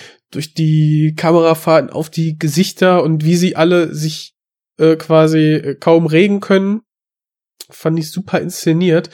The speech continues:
Und dann halt so diese Kurzschlussreaktion, wir müssen ihn verstecken.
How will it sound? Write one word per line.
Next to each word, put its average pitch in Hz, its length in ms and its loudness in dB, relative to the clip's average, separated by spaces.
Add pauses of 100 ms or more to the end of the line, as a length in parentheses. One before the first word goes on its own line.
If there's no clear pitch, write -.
(440)
Und 151 80 -4
dann 156 140 2
halt 175 160 -2
so 160 100 0
diese 156 340 -2
Kurzschlussreaktion, 151 1600 -4 (600)
wir 151 100 -2
müssen 160 280 2
ihn - 40 -10
verstecken. - 520 -6